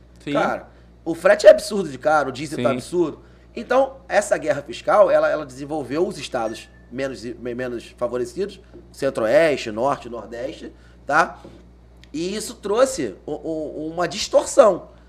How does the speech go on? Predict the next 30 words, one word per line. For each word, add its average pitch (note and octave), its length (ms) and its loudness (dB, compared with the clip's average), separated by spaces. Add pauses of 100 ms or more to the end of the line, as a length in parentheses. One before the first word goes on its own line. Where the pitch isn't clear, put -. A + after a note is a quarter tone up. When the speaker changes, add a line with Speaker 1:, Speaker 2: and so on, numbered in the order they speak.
(240)
Speaker 2:
né? C3+ 80 -8
Alguns C#3+ 320 -2
benefícios D#3 540 -10
fiscais G3 480 0
que - 140 -20
tinham A#3 340 -8
esse - 140 -6
propósito - 580 -2 (380)
de, C#3 200 -10
de, B2+ 280 -10 (500)
é, B2 300 -2
ter - 140 -6
o D3 60 -2
desenvolvimento C#3 640 -8
do A#2+ 60 -10
estado, D3+ 400 -2
né? B2+ 80 -10
Puxar. C3 560 -6 (220)
Por F3 160 -6
quê? C#3 200 -4 (280)
Cara, - 160 0
quando C4 180 0
traz G#3 200 0
uma F3 140 -2
indústria C3+ 360 -6
pra A2+ 120 -10
cá, D#3 140 0
uma C3 160 -2
empresa B2 260 -8
gigantesca, G#2+ 680 -10